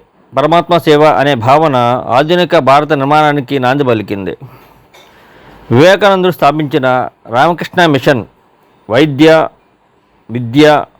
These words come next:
మానసిక సేవల్లో గొప్ప మార్గదర్శిగా నిలిచింది. పల్లెల్లో స్కూళ్ళు, ఆసుపత్రులు, అనాథాశ్రయాలు ఇవన్నీ ఈయన ఆలోచనల నుంచి పుట్టిన ప్రతిరూపాలే.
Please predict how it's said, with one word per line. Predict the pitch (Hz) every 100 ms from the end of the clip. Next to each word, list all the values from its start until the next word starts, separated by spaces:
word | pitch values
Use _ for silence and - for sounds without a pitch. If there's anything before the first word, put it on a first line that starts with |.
| _ _
మానసిక | 107 123 156 - 160 151
సేవల్లో | 139 131 139 139 113 110 113 - _ _ _ _ _ _ _ 127
గొప్ప | 123 170
మార్గదర్శిగా | 156 127 147 160 147 135 147 139 151
నిలిచింది. | 120 117 101 85 - 131 - _ _ _ _ _ _ _ _ -
పల్లెల్లో | 127 156 165 165 156
స్కూళ్ళు, | - 147 143 143 143 _ _ _ 107
ఆసుపత్రులు, | 143 - 160 127 143 127 127 - _ 104
అనాథాశ్రయాలు | 120 151 156 156 139 135 127 120 120 - -
ఇవన్నీ | 117 127 135 156 175 170 - _ _ _ _ 120
ఈయన | 147 160
ఆలోచనల | 147 131 147 156 165 156 156 151
నుంచి | 147 135 151
పుట్టిన | 139 139 135 120 127 104 110 - _ -
ప్రతిరూపాలే. | 123 143 131 135 104